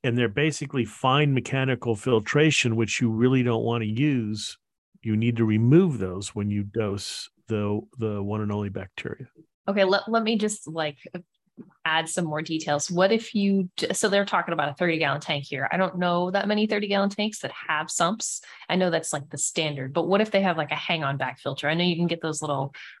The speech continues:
Speaker 2: um, cartridge filters. Do those need to come out?
Speaker 1: Nope.
Speaker 2: All right.
Speaker 1: And I know,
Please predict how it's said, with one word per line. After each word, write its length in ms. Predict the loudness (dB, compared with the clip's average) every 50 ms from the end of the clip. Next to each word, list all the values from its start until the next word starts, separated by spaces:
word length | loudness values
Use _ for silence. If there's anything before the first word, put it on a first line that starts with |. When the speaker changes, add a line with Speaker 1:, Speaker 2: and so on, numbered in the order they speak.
| _ _ -2
Speaker 2:
um, 160 | -2 -2 -2
cartridge 480 | -2 0 0 0 2 0 0 -2 2
filters. 400 | 0 0 0 2 2 2 2 2
Do 100 | 0 -2
those 320 | 0 2 2 2 2 4 4
need 140 | 4 4 4
to 80 | 2
come 160 | 0 2 2
out? 280 | 2 0 0 -4 -10 -18 -20 _ _ _ _ -10 -10 -10 _ _ _ 4
Speaker 1:
Nope. 260 | 4 4 4 4 -4 _ _ _ _ _ _ _ _ _ _ _ _ _ _ _ _ _ _ -4
Speaker 2:
All 80 | -2 -2
right. 200 | -2 -4 -10 -16 _ _ _ _ _ _ _ _ _ _ -12 -12 -12 -14 _ _ _ _ _ _ _ _ _ _ _ _ _ _ -20 -20 _ _ _ -20 -20 _ _ _
Speaker 1:
And 100 | 2 4
I 120 | 4 4 4
know, 1000 | 4 4 4 4 4 4 4 4 4 2 2 -2 -4 -4 -6 -6 -8 -10 -12